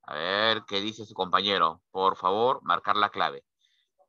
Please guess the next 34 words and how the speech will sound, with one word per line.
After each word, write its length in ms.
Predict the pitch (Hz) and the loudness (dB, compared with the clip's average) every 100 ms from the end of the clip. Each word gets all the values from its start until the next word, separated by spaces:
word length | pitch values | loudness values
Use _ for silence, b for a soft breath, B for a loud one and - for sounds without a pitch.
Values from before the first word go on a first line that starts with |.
| _ 87 90 _ | _ -20 -20 _
Dice 280 | 131 185 233 | -12 -6 -2
la 220 | 180 147 | 2 0
C. 320 | - 147 113 | 2 2 4
Vamos 280 | 110 190 190 | 6 6 4
a 60 | 185 | 2
ver 140 | 185 | 2
si 120 | 180 | -2
es 100 | 170 | -10
correcto, 520 | - 147 120 - - | -2 2 2 0 -6
¿ya? 240 | 78 107 135 | -2 -2 0
La 180 | 92 85 | -2 -2
C. 340 | - 87 - _ _ - | -2 -4 -4 _ _ -4
La 120 | 95 | -4
C 240 | - 143 | 2 4
dice 480 | 143 147 143 147 147 | 4 0 -4 0 0
uno 280 | 123 131 117 | 0 -2 2
D, 360 | 120 135 143 143 - | 4 4 4 0 -2
tres 280 | 120 120 - | -2 -2 2
A. 200 | 123 139 | 4 4
A 120 | 101 | 2
ver. 180 | 90 - _ _ _ _ _ _ - | 0 -4 _ _ _ _ _ _ 0
Teoría 520 | 107 113 120 123 123 | 6 6 6 4 2
asiática. 760 | - 120 120 104 - - 73 _ | 0 0 2 2 -2 -10 -12 _
Ah, 160 | 220 339 | -8 -6
está 200 | - - | -4 -2
bien. 240 | 143 208 - _ | -2 -6 -14 _
Uno 320 | 135 135 117 | -6 0 4
D. 260 | 107 117 185 _ _ _ _ _ | 6 4 2 _ _ _ _ _
Hasta 220 | - - 113 | -6 0 2
ahí. 280 | 135 196 - _ | 2 0 -6 _
Perfecto, 460 | 120 - 120 98 95 | -6 -2 -4 -2 -6
muy, 120 | 90 | -8
mi 80 | 92 | -12
estimado. 540 | - 98 104 107 156 | -12 -2 2 4 2